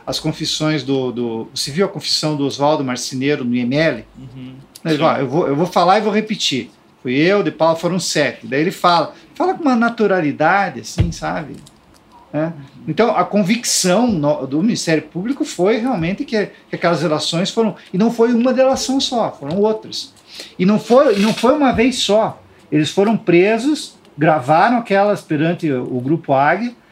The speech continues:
Speaker 1: depuseram perante um delegado federal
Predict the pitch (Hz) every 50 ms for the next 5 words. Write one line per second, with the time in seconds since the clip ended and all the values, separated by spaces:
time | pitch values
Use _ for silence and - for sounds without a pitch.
0 | _ - _ _ _ - 139 175 214 220 - 214 220 165 135 175 185 175 175 160
1 | 143 - - 165 151 165 202 240 240 247 233 220 202 208 196 190 165 165 180 185
2 | 190 175 165 - - 175 165 170 160 143 151 147 143 135 127 123 -